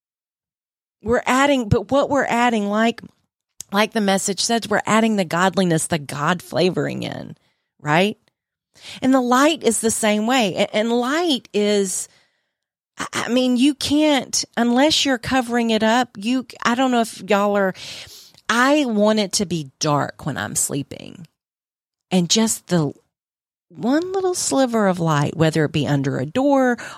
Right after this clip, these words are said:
or peeking in through the curtains, ugh, drives me insane. Keeps me from being comfortable. See?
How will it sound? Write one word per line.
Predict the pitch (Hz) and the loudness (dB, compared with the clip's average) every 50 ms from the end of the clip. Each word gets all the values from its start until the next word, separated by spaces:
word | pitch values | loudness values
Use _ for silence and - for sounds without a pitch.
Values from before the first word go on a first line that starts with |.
| - | -4
or | - 170 165 | -2 0 0
peeking | - - - - 254 247 - - 254 247 240 233 233 | 0 0 0 0 0 0 0 0 0 2 2 2 2
in | 226 226 226 226 226 226 220 220 220 220 214 | 2 2 2 2 2 2 2 2 0 -2 -2
through | - - - 214 220 214 | -4 -4 -2 0 0 2
the | 196 208 | 0 -2
curtains, | - - - 208 202 208 - - 220 220 214 214 220 220 214 - - - _ _ _ _ - | -4 -2 -2 0 0 0 -2 -2 -2 -2 0 0 -2 -2 -4 -6 -8 -12 _ _ _ _ -2
ugh, | 240 233 208 170 - - - - _ _ _ _ _ _ _ _ _ _ _ _ _ _ _ _ _ _ _ _ | 0 0 0 0 -2 -6 -12 -16 _ _ _ _ _ _ _ _ _ _ _ _ _ _ _ _ _ _ _ _
drives | - - 226 220 214 202 190 196 | -4 0 2 2 2 2 0 0
me | 185 175 | 0 0
insane. | 160 151 151 - - - 52 - - - - 160 - _ _ _ _ _ _ _ _ _ _ _ _ _ _ _ _ _ _ _ _ _ _ - | 0 0 -2 -2 -4 -4 -6 -8 -12 -14 -18 -20 -20 _ _ _ _ _ _ _ _ _ _ _ _ _ _ _ _ _ _ _ _ _ _ -8
Keeps | - - 277 262 - - - - | -4 -2 0 0 0 -2 -2 0
me | 214 208 | 0 0
from | 180 - - 180 165 156 | 0 -2 -2 -2 -2 0
being | 165 160 147 127 131 | 0 0 -2 -2 -4
comfortable. | - - - - - - - - _ - - - - 151 - _ _ _ _ _ _ _ _ _ _ _ _ _ _ _ _ _ _ _ _ _ _ _ _ _ _ _ _ _ _ _ _ _ _ _ _ _ _ _ _ _ _ _ _ _ _ _ _ _ _ _ _ _ _ - | -8 -10 -12 -12 -12 -14 -14 -14 _ -14 -14 -14 -14 -16 -20 _ _ _ _ _ _ _ _ _ _ _ _ _ _ _ _ _ _ _ _ _ _ _ _ _ _ _ _ _ _ _ _ _ _ _ _ _ _ _ _ _ _ _ _ _ _ _ _ _ _ _ _ _ _ -12
See? | - - - - 147 143 151 170 226 285 | -8 -4 -2 0 2 2 2 2 0 0